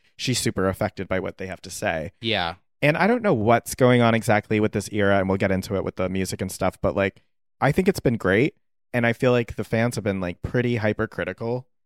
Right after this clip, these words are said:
Speaker 1: like, more so than usual. I mean, fans f-, being fans, but it's like, she's doing a lot for us. I don't know. I, I don't,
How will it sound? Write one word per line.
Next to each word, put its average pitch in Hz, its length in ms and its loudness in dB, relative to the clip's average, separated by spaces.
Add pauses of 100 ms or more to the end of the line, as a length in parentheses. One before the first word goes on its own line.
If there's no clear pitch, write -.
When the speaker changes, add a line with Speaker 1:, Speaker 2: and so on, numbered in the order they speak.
(260)
Speaker 1:
like, 104 200 -4
more 101 260 4
so 101 220 0
than 98 100 -2
usual. 120 640 -2
I - 20 -4
mean, 113 220 -2
fans 110 420 -2
f-, - 80 -18 (100)
being 104 280 -2
fans, 92 500 -6
but 90 260 -2 (680)
it's - 100 -8
like, 131 320 -4 (300)
she's 175 240 2
doing 175 400 -2 (100)
a 113 80 0
lot 95 300 0 (180)
for 82 160 -6
us. - 460 -10 (340)
I 139 60 -8
don't 117 100 -6
know. 50 200 -18 (340)
I, 120 180 -2
I 113 80 -6
don't, 127 220 -4